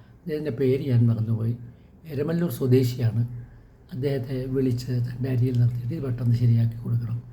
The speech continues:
എന്ന് പറഞ്ഞു. അദ്ദേഹം പറഞ്ഞു, "അതിനൊരു തടസ്സമുണ്ട് സാർ."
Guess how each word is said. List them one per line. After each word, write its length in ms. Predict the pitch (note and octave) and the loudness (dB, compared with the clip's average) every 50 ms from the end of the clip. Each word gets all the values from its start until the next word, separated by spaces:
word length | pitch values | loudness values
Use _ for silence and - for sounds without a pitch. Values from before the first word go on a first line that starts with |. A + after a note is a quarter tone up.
| - - - - - - - | -20 -20 -20 -20 -20 -20 -12
എന്ന് 160 | - B2+ A#2+ A2+ | -2 0 2 2
പറഞ്ഞു. 320 | A2 A#2+ A#2 A2+ - - - - - _ _ _ _ - _ _ - - - - - - - - - - - - - - - - - | 2 0 -4 -8 -10 -12 -18 -20 -20 _ _ _ _ -20 _ _ -20 -20 -20 -20 -20 -20 -20 -20 -20 -20 -20 -20 -20 -20 -20 -20 -16
അദ്ദേഹം 260 | - C#3 D3 C#3+ D#3 | -10 -6 -6 -4 -4
പറഞ്ഞു, 240 | D3 C#3+ C3+ C#3+ D3 | -2 -2 -2 -2 -2
"അതിനൊരു 280 | C#3+ C#3+ C#3+ D3+ C#3+ C3 | -4 -4 -4 -4 -4 -4
തടസ്സമുണ്ട് 520 | C3+ C#3 C3 B2 - - D#3+ D#3 C3 A2 | -2 -2 -2 -2 -2 -2 -2 -2 0 0
സാർ." 240 | A2+ A2+ A#2+ A#2+ A#2+ | 0 0 0 0 0